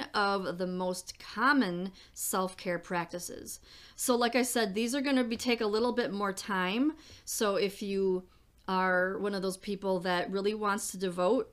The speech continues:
an hour or two every morning or night, or even a larger chunk of your day, this section will be for you. So let's go through this list. The first one is taking a bath. Um, so you can make this more of a self-care activity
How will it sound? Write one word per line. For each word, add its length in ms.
an 140
hour 480
or 80
two 540
every 240
morning 340
or 80
night, 380
or 160
even 480
a 160
larger 420
chunk 280
of 100
your 120
day, 340
this 160
section 500
will 100
be 140
for 180
you. 320
So 340
let's 220
go 180
through 300
this 240
list. 360
The 80
first 340
one 140
is 480
taking 340
a 60
bath. 540
Um, 320
so 360
you 180
can 200
make 200
this 280
more 260
of 80
a 80
self-care 500
activity 640